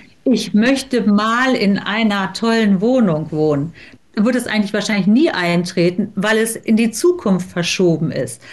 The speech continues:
Wir müssen diese Energie so lenken,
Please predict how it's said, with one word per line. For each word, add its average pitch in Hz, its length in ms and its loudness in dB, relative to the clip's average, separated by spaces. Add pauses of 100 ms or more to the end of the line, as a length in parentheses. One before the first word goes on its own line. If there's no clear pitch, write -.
(460)
Wir 220 160 0
müssen 330 600 2
diese 226 240 2
Energie 254 880 2
so 294 560 2
lenken, 233 800 2